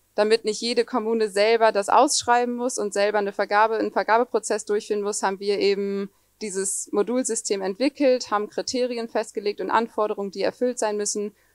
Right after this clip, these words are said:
und haben das über Rahmenverträge vergeben, aus denen dann, ähm, Kommunen, die einen Bahnhof haben oder auch einen zop,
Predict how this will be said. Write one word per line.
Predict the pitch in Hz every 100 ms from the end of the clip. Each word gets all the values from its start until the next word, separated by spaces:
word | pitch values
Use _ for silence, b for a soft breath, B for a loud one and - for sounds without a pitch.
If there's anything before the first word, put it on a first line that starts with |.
| -
und | 208
haben | 226 202
das | 208 196
über | 190 185
Rahmenverträge | 196 220 233 214 - 196 196 190 196
vergeben, | 190 185 226 254 240 233 240 - _
aus | 196 202
denen | 202 202
dann, | 196 196 196 196 - _ -
ähm, | 196 196 196
Kommunen, | - 202 254 254
die | 202
einen | 196 190
Bahnhof | 214 233 226 -
haben | 202 208
oder | 190 185 180
auch |
einen | 185 -
zop, | - 254